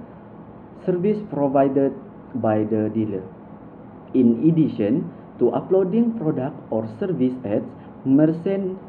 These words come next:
can run, uh, advertisement or sell. There's a live broadcast through, sell through live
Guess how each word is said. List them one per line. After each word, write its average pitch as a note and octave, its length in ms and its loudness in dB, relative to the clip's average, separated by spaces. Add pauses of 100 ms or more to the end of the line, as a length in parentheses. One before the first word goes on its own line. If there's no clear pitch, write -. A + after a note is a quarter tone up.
(260)
can G3 420 2 (300)
run, D3 320 2
uh, - 480 -12
advertisement E3 1000 2 (360)
or A#2+ 180 4 (220)
sell. B2+ 260 4 (340)
There's A2+ 260 2
a A#2 40 0
live B2+ 400 4 (540)
broadcast C3+ 500 0 (800)
through, F3 340 8 (640)
sell C#3+ 160 4 (140)
through D#3 360 6
live C#3+ 280 2